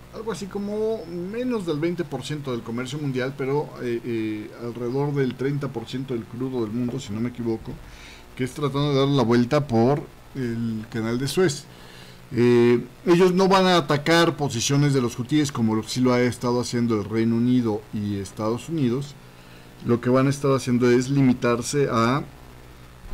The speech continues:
eh, tratar de evitar los ataques en el Mar Rojo. Sin embargo, bueno, justo apenas se anuncia esto, logran hundir los hutíes,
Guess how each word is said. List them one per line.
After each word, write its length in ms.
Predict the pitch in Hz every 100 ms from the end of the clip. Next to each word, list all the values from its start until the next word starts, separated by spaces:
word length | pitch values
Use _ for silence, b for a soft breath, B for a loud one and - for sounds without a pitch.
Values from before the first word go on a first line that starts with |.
| - - - 160
eh, 200 | 120 107
tratar 460 | 123 120 123 123 127
de 380 | 127 131 139
evitar 400 | 123 110 - 120
los 160 | 127 127
ataques 520 | 143 123 120 147 143 -
en 80 | 113
el 100 | 107
Mar 220 | 107 120
Rojo. 340 | 147 170 139 98 B B B B B B B B B - - - - - - - - - -
Sin 200 | - 170
embargo, 340 | 165 185 190 190
bueno, 260 | 185 175
justo 300 | 147 175 147
apenas 300 | 160 170 165
se 80 | 151
anuncia 280 | 156 151 160
esto, 300 | 156 147 185 - - -
logran 480 | - 127 139 143 147
hundir 340 | 135 123 135 139
los 220 | 131 -
hutíes, 680 | 113 139 135 127 143 -